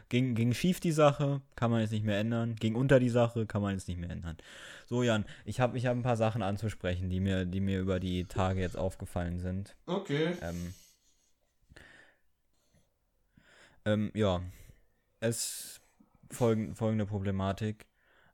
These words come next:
Speaker 1: Also erstmal Fahrradfahrer. Ich weiß nicht, ob ich das schon mal angesprochen habe, aber ich hasse Fahrradfahrer. Das ist so ein Fahrradfahrer-Paradoxon, das habe ich schon mal angesprochen, oder?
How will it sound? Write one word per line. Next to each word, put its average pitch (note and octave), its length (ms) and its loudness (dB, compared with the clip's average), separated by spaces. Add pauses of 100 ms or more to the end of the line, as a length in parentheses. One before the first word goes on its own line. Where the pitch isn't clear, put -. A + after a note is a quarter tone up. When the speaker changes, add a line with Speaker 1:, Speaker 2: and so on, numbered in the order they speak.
(180)
Speaker 1:
Also G#2 360 0
erstmal A#2 600 -2
Fahrradfahrer. F2+ 840 0
Ich - 100 -10
weiß G2+ 160 2
nicht, F#2+ 80 -2
ob E2+ 80 -2
ich G2 60 -4
das F#2+ 60 -4
schon G2 100 -4
mal F#2 120 2
angesprochen G2+ 440 -2
habe, A2 160 -4
aber E2+ 220 -2
ich - 160 -10 (100)
hasse A2+ 300 0
Fahrradfahrer. F#2 720 -2 (200)
Das A2+ 100 -4
ist - 40 -2
so C3+ 60 2
ein A#2+ 80 2
Fahrradfahrer-Paradoxon, F2+ 1120 0
das F2 80 -8
habe F#2 60 -2
ich F2+ 60 -8
schon G2+ 120 -2
mal F2+ 120 0
angesprochen, F2+ 460 -6
oder? G2+ 220 -4